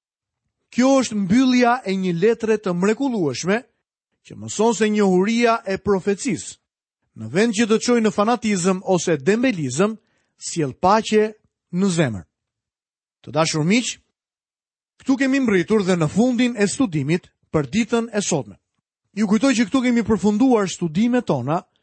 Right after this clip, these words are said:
nga letra e dytë e apostullit Paul drejtuar Thesalonikasve. Ju kujtoj që në emisionin e herës së ardhshme do të nisim ciklin e ri të studimeve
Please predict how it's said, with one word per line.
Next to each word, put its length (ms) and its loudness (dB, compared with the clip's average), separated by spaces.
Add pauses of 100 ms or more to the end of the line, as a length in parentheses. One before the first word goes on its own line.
(200)
nga 100 -14
letra 480 2
e 120 -4
dytë 340 -2
e 80 2
apostullit 600 -2
Paul 300 -2
drejtuar 680 0 (100)
Thesalonikasve. 880 -2 (800)
Ju 120 2
kujtoj 300 2
që 160 0
në 80 2
emisionin 520 0
e 100 2
herës 320 2
së 80 2
ardhshme 400 -4 (500)
do 120 -10
të 120 -12
nisim 460 -2 (180)
ciklin 500 -2
e 160 4
ri 120 0
të 160 0
studimeve 640 -2